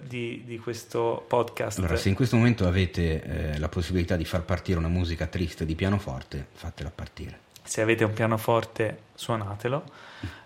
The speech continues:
Speaker 1: Eh, diciamo l'addio a un attore molto amato della T V, che è, eh, Luke Perry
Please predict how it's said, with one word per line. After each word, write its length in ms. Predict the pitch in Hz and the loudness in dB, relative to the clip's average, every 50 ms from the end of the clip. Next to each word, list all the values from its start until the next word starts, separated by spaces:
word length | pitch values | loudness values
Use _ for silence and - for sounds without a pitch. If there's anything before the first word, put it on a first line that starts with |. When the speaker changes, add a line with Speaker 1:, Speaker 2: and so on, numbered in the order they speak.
| _ | _
Speaker 1:
Eh, 580 | - 156 143 143 139 135 131 127 127 127 127 127 | 0 4 6 6 8 8 8 8 8 8 6 6
diciamo 460 | 131 175 190 - - 175 147 139 135 135 | 4 2 2 4 6 6 4 4 4 4
l'addio 920 | 135 151 156 147 143 147 151 147 139 131 131 131 131 131 135 131 - - - _ | 6 4 4 4 0 0 0 2 2 4 6 6 8 6 6 4 0 -8 -4 _
a 440 | 139 131 127 127 123 120 120 120 | 2 4 6 6 6 6 6 6
un 220 | 120 120 120 120 127 | 6 4 4 2 2
attore 520 | 127 131 - - - 156 143 127 123 120 | 0 0 0 2 4 6 6 6 6 4
molto 380 | 117 131 156 185 180 175 - 147 | 4 4 4 2 2 4 4 4
amato 580 | 139 135 131 131 127 120 123 - 123 120 117 | 4 6 6 4 4 2 2 0 2 2 2
della 240 | 117 117 120 117 117 113 | 2 0 0 0 0 -2
T 120 | - 147 | -2 -4
V, 300 | 139 135 123 120 131 - - - - - - - - _ - _ | -2 -2 -2 -2 -2 -4 -6 -12 -18 -20 -20 -20 -20 _ -20 _
che 420 | _ - 143 135 131 127 123 123 123 | _ 4 6 6 8 8 6 6 4
è, 100 | - 135 | 4 2
eh, 500 | 120 120 120 117 117 117 117 117 117 117 117 | 4 4 4 4 4 4 4 2 2 0 4
Luke 240 | 127 147 143 - - | 2 2 2 2 4
Perry 540 | - 120 110 110 107 - 120 135 - - | 6 6 6 6 4 0 -2 -2 -4 -8